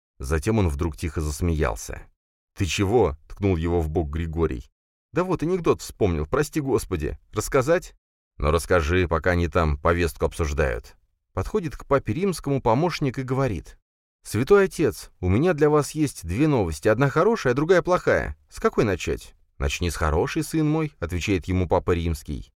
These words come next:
Концерн "Куриная окорочка Инкорпорейтед" предлагает нам по десять миллиардов долларов ежегодно с условием, что мы после каждой проповеди будем говорить:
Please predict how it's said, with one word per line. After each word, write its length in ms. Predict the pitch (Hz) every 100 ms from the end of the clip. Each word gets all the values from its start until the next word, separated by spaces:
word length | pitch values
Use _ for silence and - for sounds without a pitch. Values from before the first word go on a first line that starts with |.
| _ _ _ -
Концерн 600 | 131 143 - 208 180 147
"Куриная 460 | - 180 180 147
окорочка 540 | 139 147 147 - 180 160
Инкорпорейтед" 920 | 147 143 151 143 160 208 190 156 -
предлагает 680 | 147 135 139 156 185 160
нам 160 | 165 156
по 160 | 147 139
десять 320 | 180 156 -
миллиардов 520 | 147 165 156 139 120
долларов 440 | 175 180 151 -
ежегодно 500 | 139 127 139 226 185
с 60 | 123
условием, 460 | 127 - 196 170 135
что 180 | -
мы 140 | 156 202
после 260 | 156 - 135
каждой 320 | 135 120 131
проповеди 480 | 143 131 127 113 117
будем 300 | 190 185 151
говорить: 480 | 127 143 175 -